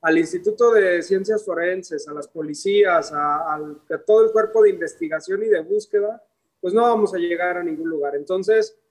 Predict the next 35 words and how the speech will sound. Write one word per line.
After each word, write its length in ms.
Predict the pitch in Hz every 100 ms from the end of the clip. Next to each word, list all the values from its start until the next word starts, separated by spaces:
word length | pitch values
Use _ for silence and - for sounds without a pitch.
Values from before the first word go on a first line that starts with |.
| _
ahí 200 | 170 185
es 120 | 240
una 180 | 247 226
tarea 300 | 220 190 202
compartida 560 | 214 202 175 165 196 202
con 160 | 180
el 80 | 160
Congreso 460 | - 160 165 185 202
y 60 |
el 100 | 170
gobierno 360 | 151 156 170 185
del 120 | 165
Estado 520 | 151 - 185 185 190
de 60 | 165
dotar 460 | 151 151 220 220 233
de 100 | 220
recursos 400 | 180 180 175 196
suficientes 840 | 190 _ - 190 185 180 190 - _ _ -
a 80 | 160
las 160 | 156
instancias 760 | 156 147 190 190 190 202 196 190
correspondientes. 920 | - 160 - 202 214 220 214 233 233 - _ _
Y 140 | 196 233
esta 340 | 262 254 247
que 80 | 220
luego 320 | 220 226 247
termina 380 | 226 202 220 226
siendo, 280 | 226 226 226
y, 200 | 202 175
y 80 | 175
en 100 | 175
mi, 100 | 175
nuestro 340 | 175 170 190
último 420 | 190 202 233 196
punto, 500 | - 208 208 208 202